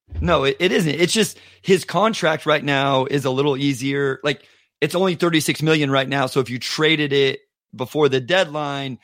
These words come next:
the mo-, amount of money you'd have to bring back isn't as much, which again would clear up the books a little bit because he's about to jump next season.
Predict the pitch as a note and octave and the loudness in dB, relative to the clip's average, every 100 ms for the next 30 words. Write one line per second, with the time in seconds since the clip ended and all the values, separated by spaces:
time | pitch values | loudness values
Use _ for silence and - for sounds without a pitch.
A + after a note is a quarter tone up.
0 | _ - D3 D3+ D#3+ D3+ E3 F3+ F3 E3 | _ -8 -4 0 0 0 -2 0 0 -2
1 | D#3 C#3 D3+ D3 C#3+ C#3+ C3+ C#3 D3 C3 | -2 -2 -4 -4 -4 -4 0 0 0 -2
2 | - D#3 C#3+ C#3 A#2+ C3 C3+ C3+ B2+ C3+ | -8 -6 -2 -2 2 2 2 -2 -6 -4
3 | C#3+ D3+ C3+ - - D3+ C3+ - B2 C3 | -2 -2 -4 -4 0 2 2 0 -2 -2
4 | B2+ C3 D3+ C3 A2+ A#2+ A2+ C3 C#3 A2+ | -2 0 2 2 0 -2 -2 -2 -2 -2
5 | C3 C3 A2 C3+ D3 - C#3 A#2 A2 C#3 | -2 -2 -2 -2 -2 -2 -8 -8 -4 0
6 | C3+ C3 - C3+ C3 C3+ - - B2 A2+ | 0 -4 -8 -4 -2 -2 -6 -8 -6 -6
7 | B2 | -10